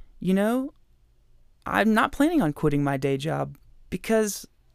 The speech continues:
my day job is that I'm a pastor, and I get to tell people about the love of God and the fact that Jesus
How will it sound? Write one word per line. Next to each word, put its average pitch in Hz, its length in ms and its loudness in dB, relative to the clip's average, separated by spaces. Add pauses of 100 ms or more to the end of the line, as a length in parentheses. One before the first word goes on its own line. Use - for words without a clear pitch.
(200)
my 180 140 0
day 214 160 2
job 170 340 2
is 165 240 -2
that 175 260 0
I'm 196 160 2
a 190 40 2
pastor, - 560 -4 (440)
and 190 140 2
I 202 80 4
get 220 140 0
to 226 100 2
tell 190 280 0
people 185 420 -2
about 160 480 0
the 151 200 0
love 156 580 0
of 143 200 -6
God 135 360 -8 (480)
and 170 360 0 (460)
the 170 160 -2
fact - 420 -2
that 170 200 0
Jesus 196 580 -2